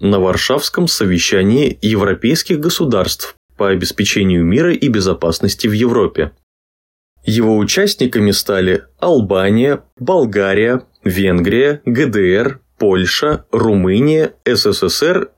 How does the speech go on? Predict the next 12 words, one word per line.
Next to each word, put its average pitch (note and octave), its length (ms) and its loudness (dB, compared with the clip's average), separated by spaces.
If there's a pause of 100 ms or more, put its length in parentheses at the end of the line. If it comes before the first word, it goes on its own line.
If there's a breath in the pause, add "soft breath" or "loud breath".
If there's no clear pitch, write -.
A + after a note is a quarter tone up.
(160)
и G3+ 160 2
Чехословакия. F#2 1080 -2 (920)
Заключение G#2+ 840 0
договора G2 640 2
было F#2 520 0 (140)
ответной B2 760 -2
мерой A2+ 480 2
на C3 200 2
присоединение G2+ 920 2
Ф - 180 -4
Р F#2 220 2
Г G#2+ 360 0